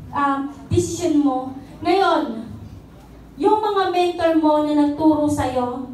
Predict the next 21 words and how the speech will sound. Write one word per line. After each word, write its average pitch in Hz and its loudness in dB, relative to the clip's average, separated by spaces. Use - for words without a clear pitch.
yung 302 0
mga 311 4
mentor 359 0
mo 311 2
na 294 0
nagdala 277 -4
sa'yo 277 -4
di-, - -10
dito, - -4
decision 320 0
mo 294 2
na 254 -4
kung 285 -6
pakikinggan 233 -8
mo 214 -10
sila. 196 -6
Tama? 277 -2
Kaya 302 4
kung 453 0
ako 370 0
sa'yo, 330 2